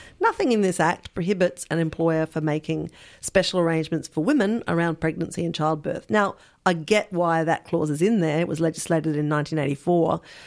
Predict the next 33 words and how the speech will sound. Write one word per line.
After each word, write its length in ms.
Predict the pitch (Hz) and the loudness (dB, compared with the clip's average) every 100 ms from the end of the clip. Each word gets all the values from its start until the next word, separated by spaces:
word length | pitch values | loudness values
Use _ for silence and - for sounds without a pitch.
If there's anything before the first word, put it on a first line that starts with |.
| - - | -12 0
um, 340 | 170 160 156 151 | 2 4 2 2
when 260 | 170 156 160 | 2 2 2
women 240 | 170 160 | 2 2
were 100 | 147 | 0
sort 140 | - 156 | -2 -4
of 240 | - - - | -4 -14 -2
really 200 | 180 165 | 2 2
flooding 500 | - - 175 180 165 | -2 -2 2 2 2
into 180 | 160 151 | 0 -2
the 100 | 156 | 0
workforce 560 | 151 156 - 160 151 | 0 -2 -2 -2 -2
and, 260 | 156 147 160 - - | -2 -2 -4 -8 -4
and 300 | 147 151 165 | -2 -2 -4
encountering 480 | 156 160 151 156 | -4 -2 -2 -2
all 120 | 156 160 | -2 -2
sorts 280 | - - | -4 -6
of 80 | 143 | -4
difficulties. 160 | 170 196 - - - 180 - - - - - - - | -2 -2 -4 -6 -4 -6 -8 -18 -20 -20 -20 -20 -2
But 160 | 208 208 | 0 2
now, 720 | 220 302 403 185 165 208 220 _ _ - | 0 2 2 2 0 -2 -6 _ _ -8
I 120 | 285 | -6
think 260 | - 294 214 | 0 2 2
it 80 | 180 | 2
is 320 | 185 175 - - | 2 -2 -8 -4
actually 400 | 190 - 185 170 | -4 0 0 0
quite 380 | - 160 170 - | 0 0 0 0
actively 400 | 170 - 160 165 | -4 -2 -2 0
discriminatory 640 | 160 - 165 156 - 156 | -2 -2 0 0 0 0
against 320 | 156 147 - | 0 -4 -2
men. 420 | 139 135 175 285 - | -4 -2 0 0 0
Um, 420 | 175 170 170 170 165 - - - | 0 2 2 0 -2 -10 -20 -4
you 160 | 208 220 | -2 0
have, 480 | - 233 220 208 | 0 0 0 -4